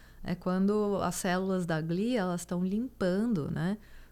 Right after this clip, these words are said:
todos os neurônios, não só do cérebro, mas a gente tem o neurônio no coração, a gente tem o neurônio no intestino,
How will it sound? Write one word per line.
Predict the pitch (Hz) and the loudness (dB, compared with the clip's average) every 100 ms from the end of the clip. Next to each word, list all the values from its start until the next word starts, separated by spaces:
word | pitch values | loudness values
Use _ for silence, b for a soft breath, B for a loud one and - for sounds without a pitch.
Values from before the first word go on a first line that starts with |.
| - | -8
todos | 170 180 208 | -4 -2 -2
os | 220 214 | 0 2
neurônios, | 214 220 208 196 185 | 2 4 4 4 4
não | 185 226 | 2 0
só | - 202 | 0 -2
do | 220 | -2
cérebro, | 240 - 156 151 139 | -2 0 2 2 0
mas | 151 156 | 0 -2
a | 156 | -2
gente | 160 - | -4 -2
tem | 170 | -2
o | |
neurônio | 170 170 160 156 | 0 0 0 0
no | 156 | -2
coração, | - 151 151 - 165 175 196 196 | -2 -4 -4 -4 -2 0 0 0
a | 175 | -2
gente | 170 165 | -2 -4
tem | 165 | -2
o | 165 | 0
neurônio | 160 160 156 160 | 2 2 2 2
no | 160 | 2
intestino, | 156 156 151 - - 165 196 208 202 202 | 0 -2 -6 -6 -4 -2 0 2 2 2